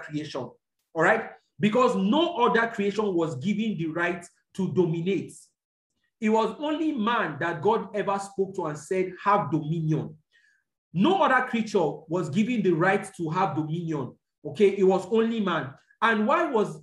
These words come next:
only, why was man the only creature that had the ability to have dominion? Man was the only creature that could have dominion because man is the only creature that is created in the image of God.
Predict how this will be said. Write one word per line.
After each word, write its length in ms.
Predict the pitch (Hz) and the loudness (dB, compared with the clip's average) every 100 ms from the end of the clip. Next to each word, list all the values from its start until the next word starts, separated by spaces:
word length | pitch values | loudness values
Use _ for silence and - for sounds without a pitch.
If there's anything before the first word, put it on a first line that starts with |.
| - | -8
only, 280 | 247 240 269 | -6 -4 -4
why 540 | 220 214 185 214 262 | -6 -2 0 0 0
was 220 | 277 196 160 | 0 0 -2
man 280 | 196 226 170 | -4 -2 -2
the 120 | 170 240 | -4 -2
only 180 | 247 | -4
creature 440 | 240 - 214 214 220 | -4 -6 -8 -6 -4
that 280 | 175 156 - _ | -4 -6 -8 _
had 220 | 208 214 | -4 -2
the 100 | 165 | -2
ability 680 | 185 160 131 208 208 214 233 | 0 0 2 2 2 0 -8
to 200 | - 175 | -6 -6
have 260 | 156 196 160 | 0 0 0
dominion? 640 | 151 151 170 160 139 113 - _ _ _ _ _ | 0 -2 -2 -2 -2 -4 -12 _ _ _ _ _
Man 340 | 151 240 392 311 | 2 4 4 4
was 120 | 196 | 2
the 120 | 202 | 2
only 260 | 240 247 254 | 2 2 2
creature 340 | 226 220 226 | -2 0 0
that 220 | 185 170 | 0 0
could 120 | 185 | -2
have 240 | 156 240 143 | 0 0 2
dominion 460 | 170 180 185 160 | 2 2 0 0
because 400 | 139 147 175 170 - - _ | -2 -4 -2 0 -2 -12 _
man 360 | 160 220 269 220 | 0 4 4 2
is 120 | 180 | 2
the 200 | 175 185 | 2 4
only 260 | 285 339 370 | 2 2 0
creature 440 | - 226 220 214 | 0 -2 0 0
that 200 | 170 156 | 0 -2
is 120 | 156 - | -4 -8
created 600 | - 185 220 240 247 202 | -10 -4 -4 -2 -2 -2
in 100 | 165 | -2
the 220 | 160 160 | -2 0
image 260 | 190 196 156 | 2 2 0
of 180 | 139 131 | -2 0
God. 300 | 160 127 | 0 0